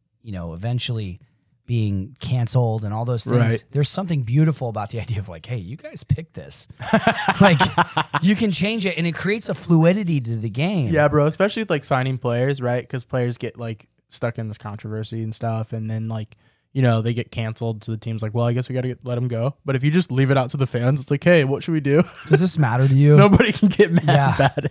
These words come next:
Speaker 2: it. <laughs>
Speaker 1: Vote to make him donate to the charity of your choice or something, but, like, yeah. Yeah, man, it's crazy. So how can, I'm gonna pose a question to you that doesn't have an answer yet.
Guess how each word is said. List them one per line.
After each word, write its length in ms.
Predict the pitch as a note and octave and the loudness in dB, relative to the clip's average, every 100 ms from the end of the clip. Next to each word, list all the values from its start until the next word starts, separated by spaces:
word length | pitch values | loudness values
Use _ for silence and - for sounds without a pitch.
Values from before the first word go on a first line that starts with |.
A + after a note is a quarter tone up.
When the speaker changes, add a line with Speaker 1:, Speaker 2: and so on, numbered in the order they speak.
| - | -4
Speaker 2:
it. 240 | - - C3+ | -6 -10 -20
<laughs> 40 | C3 | 2
Speaker 1:
Vote 280 | E3 E3 | 4 4
to 140 | - D#3+ | 2 2
make 220 | C#3 C#3 | 2 0
him 180 | D3 C#3+ | 0 2
donate 400 | B2+ C3 C3+ C#3 | 2 2 2 0
to 160 | C#3+ C3 | -2 0
the 120 | B2+ | -2
charity 360 | - C3 B2 B2+ | -2 0 0 4
of 100 | C3 | 4
your 100 | B2 | 4
choice 460 | - C3+ C3 C#3 | 4 6 8 6
or 80 | D#3 | 6
something, 360 | - D#3 D#3 D#3 | 6 8 8 8
but, 160 | D3 C3 | 6 4
like, 260 | C3 A#2+ | 2 6
yeah. 340 | C#3+ C#3+ B2 G#2+ - - _ - | 6 8 4 0 -8 -20 _ 0
Yeah, 300 | D#3+ D#3+ C#3+ | 2 4 4
man, 200 | D#3 E3 | 6 4
it's 120 | - | 2
crazy. 480 | - G3+ G#3+ D3+ C3+ | -2 0 0 0 0
So 260 | F3 E3+ | 0 0
how 240 | C3+ D3+ A#3 | 0 -8 -6
can, 380 | - B3+ A3 - _ _ _ _ _ - | -6 -4 -6 -10 _ _ _ _ _ 0
I'm 80 | D#3+ | 2
gonna 120 | F3 | 4
pose 220 | E3 E3 | 4 2
a 40 | C#3+ | 0
question 320 | D#3 C#3+ C3+ | -2 -2 -4
to 60 | C3 | -4
you 80 | |
that 120 | B2 A#2 | -6 -6
doesn't 220 | C3+ B2+ | -6 -4
have 120 | C3 | -4
an 60 | A#2+ | -6
answer 280 | A#2 - G#2 | -8 -8 -10
yet. 300 | F2 F#2 | -10 -12